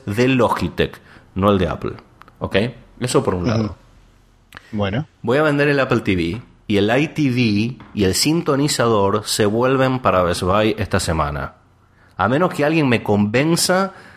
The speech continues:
Speaker 1: y me pueda mostrar cómo es que lo usa y que andan tan bien, porque realmente no me gustó.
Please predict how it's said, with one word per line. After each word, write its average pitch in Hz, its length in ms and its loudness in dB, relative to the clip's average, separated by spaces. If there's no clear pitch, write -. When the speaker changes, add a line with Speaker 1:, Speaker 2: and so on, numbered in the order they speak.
Speaker 1:
y 123 120 0
me 107 140 2
pueda 175 340 0
mostrar 147 500 0
cómo 131 200 0
es 143 60 -4
que 135 120 -2
lo 107 120 2
usa 139 300 0
y 127 40 -2
que 113 120 -2
andan 107 320 0
tan 131 220 -2
bien, 147 240 0
porque 117 220 -6
realmente 123 840 0
no 98 180 2
me 92 80 0
gustó. - 420 -8